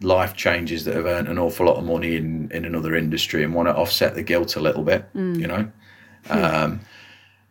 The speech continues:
Speaker 1: and, and start to do this. Others are just farmers and producers that just wanna do the right thing and have always wanted to do the right thing, you know. So this is, this is growing gradually, okay? So in order to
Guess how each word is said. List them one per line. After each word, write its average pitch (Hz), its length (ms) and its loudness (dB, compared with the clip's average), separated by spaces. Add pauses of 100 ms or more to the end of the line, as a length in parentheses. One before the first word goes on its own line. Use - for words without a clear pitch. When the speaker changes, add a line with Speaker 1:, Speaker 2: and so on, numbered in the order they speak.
(380)
Speaker 1:
and, 95 320 -4
and 95 120 0
start 95 360 4
to 87 100 -2
do 87 100 4
this. 87 220 2
Others 120 340 8
are 92 380 8 (120)
just - 560 2 (340)
farmers 104 460 6
and 85 140 0
producers 92 540 4
that 87 100 0
just 90 240 0
wanna 82 160 0
do 85 140 2
the 82 140 2
right 80 260 4
thing 87 220 0
and 85 60 2
have 80 120 -2
always 85 500 4
wanted 76 300 -4
to - 80 -8
do 76 160 -2
the 76 80 -2
right 73 260 2
thing, - 320 -2 (200)
you 82 100 -6
know. 87 240 -4 (420)
So 101 160 2
this 139 220 6
is, - 460 6 (340)
this 147 240 2
is 123 200 8
growing 95 460 6
gradually, 82 640 2 (420)
okay? 101 380 0
So 95 380 6
in 101 140 4
order 110 220 8
to 92 560 4